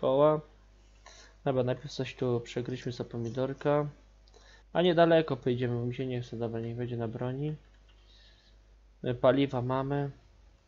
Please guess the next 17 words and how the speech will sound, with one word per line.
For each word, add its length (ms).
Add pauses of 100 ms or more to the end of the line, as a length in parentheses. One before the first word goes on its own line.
(1160)
Silnik 400
dodatkowy 520
mamy. 580 (1400)
Już 120
mamy 220
normalne 460
dwa 140
silniki 400
do 100
wiercenia. 560 (880)
Poszukamy 520
gdzieś 140
w 80
tych, 200
tych 160
rejonach 440
skałek. 600